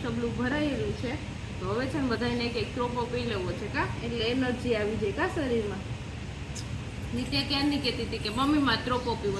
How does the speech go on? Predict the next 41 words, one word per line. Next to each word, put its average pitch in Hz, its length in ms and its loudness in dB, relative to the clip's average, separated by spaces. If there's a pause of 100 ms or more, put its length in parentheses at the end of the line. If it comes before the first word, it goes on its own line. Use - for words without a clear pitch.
છે. 190 140 -2
જો, 269 100 0
એને 220 240 -2
પીવો 247 300 0
છે, 254 120 -2
મારે, 214 300 0 (120)
નેહાને, 220 340 -2
મારે 196 160 -4
ત્રણેયને 233 400 0
ત્રોપા 240 320 2
પીવા 294 200 2
છે. 302 160 0 (360)
બધું 233 260 4
કામ 285 220 10
કરી 294 240 4
લીધું 294 260 4
છે. 311 160 2 (360)
તો 208 80 0
ચાલો, 262 280 6
હવે 240 160 6
છે 302 180 0
ને 254 60 0
આપણે 226 240 0
ફટાફટ 254 460 -2
પહેલા 269 260 2 (100)
ત્રોપો 254 240 0 (120)
ફોડી 359 260 4 (400)
અને 214 200 -4
પછી 349 260 0 (460)
પી 269 180 2 (100)
લઈએ. 165 160 0 (1400)
ચાલો, 403 260 12
તો 403 140 10
જો 302 80 10
ત્રોપા 339 360 10
પી 392 240 8
લીધા 381 220 12
છે 381 160 4
ને 311 80 8
અમે, 285 220 8
અમે 254 240 2